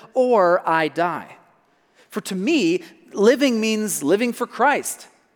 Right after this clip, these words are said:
and dying is even better." <laughs> "But if I live, I c-, I can do more fruitful work for Christ, so I don't even really know which one is better. I'm torn between two desires. I long, of course, I long to go and be with Christ, which would be far better for me,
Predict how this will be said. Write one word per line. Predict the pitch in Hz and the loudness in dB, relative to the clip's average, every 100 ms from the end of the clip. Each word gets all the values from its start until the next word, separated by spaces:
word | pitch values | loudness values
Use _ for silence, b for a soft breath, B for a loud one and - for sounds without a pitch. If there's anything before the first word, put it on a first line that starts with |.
| _ | _
and | 165 151 | -12 -4
dying | 165 427 302 202 | -2 0 0 0
is | 208 214 | -2 -2
even | 240 226 | -2 0
better." | 269 302 147 - 175 180 - - | 2 4 2 -2 -10 -10 -10 -20
<laughs> | - _ - | -20 _ 0
"But | 190 | 2
if | 254 | 4
I | 262 | 4
live, | 233 294 254 | 6 4 4
I | 254 | 0
c-, | - | 0
I | 208 | -2
can | 285 240 | 0 0
do | 226 269 | 0 0
more | 226 247 | 2 2
fruitful | 262 - 214 254 - 254 | 0 -6 -6 -6 -4 -2
work | 190 220 - | 0 -2 -4
for | - | -14
Christ, | - - 294 185 196 - - B B B | -12 -2 0 0 -2 -6 -12 B B B
so | - 165 | -12 -4
I | 151 240 | 0 2
don't | 247 | 2
even | 254 240 | 0 0
really | 233 226 208 | 2 2 4
know | 220 226 | 4 4
which | 190 - | 2 -2
one | 180 160 | -4 -4
is | - | -4
better. | 143 117 104 B B | -6 -6 -10 B B
I'm | 208 226 | -4 -4
torn | - 294 294 196 196 | 0 2 4 2 -2
between | 190 - 220 202 | -6 -6 -6 -6
two | 247 220 | -6 -4
desires. | 175 165 123 82 - - b b b - | -4 -4 -6 -10 -20 -20 b b b -2
I | 240 | 0
long, | 240 202 226 170 110 | 2 2 2 -2 -10
of | - | -4
course, | 254 254 - | 0 0 0
I | 208 | 0
long | 220 202 226 214 | 0 0 0 -2
to | 196 | -6
go | 147 190 208 | -2 2 2
and | 175 | -2
be | 196 196 | -6 -6
with | 165 - | -6 -8
Christ, | - 226 151 - | -2 0 0 -4
which | 185 185 | -6 -4
would | 180 | -6
be | 202 | -6
far | 220 - 233 | -4 2 2
better | 170 226 190 | 4 2 2
for | - 127 | -2 -8
me, | 175 262 120 180 | -4 -4 -4 -6